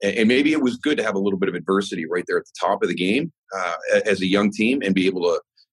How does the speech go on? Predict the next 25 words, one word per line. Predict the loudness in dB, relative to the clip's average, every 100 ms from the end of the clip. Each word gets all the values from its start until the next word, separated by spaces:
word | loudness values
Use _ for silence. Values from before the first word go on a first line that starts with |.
| -2
to, | 0 0
to | 0
respond | -2 -2 0 0 -2
and | -4
show | -2
everybody, | -2 -2 0 0 -2 -6 -4
uh, | -4 -2
that, | -2 -2
that, | 0 -2 0 -2
uh, | -2 -2 -8 _ -10
you | -8
know, | -2
you, | 0 4
you | 4
weren't | 4
gonna | 2 0
be | 0 0
impacted | 0 -2 -2 -4
by | -4
something | -4 -4 -4 -4
negative | -4 -4 -2
early | 0 0 -2
in |
the | -4
game. | -8 -8